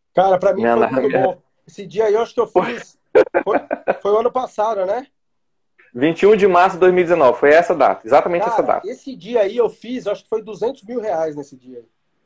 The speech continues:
Speaker 2: Então, <laughs> eu também ia fazer isso, mas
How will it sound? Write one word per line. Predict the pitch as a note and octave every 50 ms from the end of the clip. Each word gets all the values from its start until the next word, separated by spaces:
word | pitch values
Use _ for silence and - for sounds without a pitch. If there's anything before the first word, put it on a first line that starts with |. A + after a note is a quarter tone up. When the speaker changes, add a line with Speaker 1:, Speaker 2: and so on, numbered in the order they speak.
| _ _ _ _ _ _ _ _ -
Speaker 2:
Então, | G3+ B3 - - A#3+ A3
<laughs> | - - - - - - D#3+ - - -
eu | G3 G#3+ A3+
também | - A#3+ G#3+ A3 A#3 A#3
ia | A#3+ A#3+
fazer | - - A3 G3+ F#3 G3+ G3+
isso, | E3+ D#3 D3 C3+ C3+ C3+ C3
mas | C#3+ D3+ E3 C4 A#3+ - F#3+ - - - - _